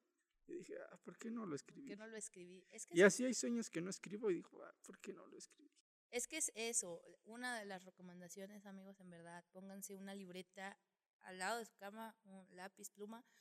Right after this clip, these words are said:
Speaker 2: o incluso, se los digo por experiencia, n-, a mí yo estoy durmiendo y de repente tengo el sueño y es como que, ah, pa pararme a escribir, ¿no?
Speaker 1: Ah, sí.
Speaker 2: Ya tu celular, por lo menos hay una nota de
Speaker 1: Nota de
Speaker 2: voz
Speaker 1: voz.
Speaker 2: rápido, ¿no? ¿Sabes qué? E-, esto.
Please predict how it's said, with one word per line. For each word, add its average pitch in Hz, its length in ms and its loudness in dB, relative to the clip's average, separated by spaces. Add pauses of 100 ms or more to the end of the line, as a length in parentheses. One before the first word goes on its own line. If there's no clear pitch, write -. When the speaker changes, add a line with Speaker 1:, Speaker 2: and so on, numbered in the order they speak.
(240)
Speaker 2:
o 240 160 10
incluso, 254 560 6 (960)
se 240 180 4
los 220 160 6
digo 277 160 6
por 247 100 -2
experiencia, 185 500 0
n-, 185 440 -4 (640)
a 202 160 -2
mí 269 320 2
yo 269 80 4
estoy 294 240 2
durmiendo 269 440 2
y 240 180 2
de 196 140 2
repente 220 300 -6
tengo 247 200 0
el 240 60 2
sueño 240 180 -2
y 233 40 -4
es 226 100 0
como 214 200 -8
que, - 100 -12
ah, - 200 -16 (300)
pa 214 120 -10
pararme 202 440 -4
a 202 40 -6
escribir, 190 600 -4
¿no? 180 280 -8
Speaker 1:
Ah, 156 240 2
sí. 156 380 0
Speaker 2:
Ya 233 260 6
tu 349 160 2
celular, 208 560 4
por 262 100 -2
lo 247 120 0
menos 220 280 2
hay 226 160 0
una 233 280 0
nota 220 420 2
de 220 80 4
Speaker 1:
Nota 160 60 10
de 151 100 12
Speaker 2:
voz 143 440 8
Speaker 1:
voz. - 20 -20 (100)
Speaker 2:
rápido, 175 520 4
¿no? 170 180 -10
¿Sabes 196 280 -6
qué? 208 580 -6
E-, 190 120 -2
esto. - 260 -2